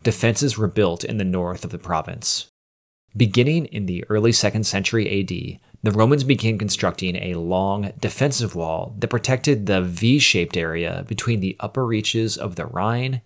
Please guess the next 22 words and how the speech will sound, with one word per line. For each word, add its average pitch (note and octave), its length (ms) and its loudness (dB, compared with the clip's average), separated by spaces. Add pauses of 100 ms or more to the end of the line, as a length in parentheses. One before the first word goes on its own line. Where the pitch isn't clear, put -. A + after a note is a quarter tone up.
and G#2+ 160 -2
the A2 80 2
Danube F#2 600 -2 (220)
that G2 340 0
jutted A2 540 2 (160)
into G2 260 -2
Roman F2 280 -2
territory. - 680 -8 (720)
This C3+ 320 2
border A2+ 460 4
wall, A#2 380 0
which G2+ 160 -2
I F#2+ 80 0
mentioned F#2+ 380 -2
when F#2+ 140 -4
talking F#2 320 -2
about E2+ 300 -4
Gaul, E2+ 500 -2 (140)
was - 140 -4
called F2 440 2
a G#2 120 0
lime, G2+ 540 0